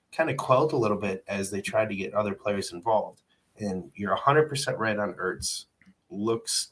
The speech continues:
not right. I mean, he's definitely not right. And I, I don't believe he's the tight end one on that team anymore, but we won't find out until,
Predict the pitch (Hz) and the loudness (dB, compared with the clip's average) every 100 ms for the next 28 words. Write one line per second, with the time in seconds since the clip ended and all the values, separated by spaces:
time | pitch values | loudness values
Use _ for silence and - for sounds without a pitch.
0 | _ _ _ _ _ _ _ _ _ - | _ _ _ _ _ _ _ _ _ 4
1 | 143 143 120 127 - 92 98 95 98 90 | 4 6 4 4 0 -4 -4 -4 -4 0
2 | 104 - 135 117 117 90 87 90 - _ | 0 2 0 2 2 0 0 -2 -10 _
3 | _ _ _ 107 104 101 - - _ _ | _ _ _ -4 -2 -2 -8 -18 _ _
4 | - 107 117 107 120 110 113 104 101 - | 2 2 4 2 0 0 -2 -4 -6 -2
5 | 110 101 98 101 95 90 87 - 123 113 | 0 0 2 2 2 -4 -8 -4 -2 0
6 | 87 87 90 113 113 - 95 98 101 - | -2 -2 -2 -2 -2 -4 -4 -2 -4 -2
7 | 104 98 95 92 98 101 90 85 92 87 | -2 -2 -2 2 4 4 2 -2 -2 -2
8 | 87 | -4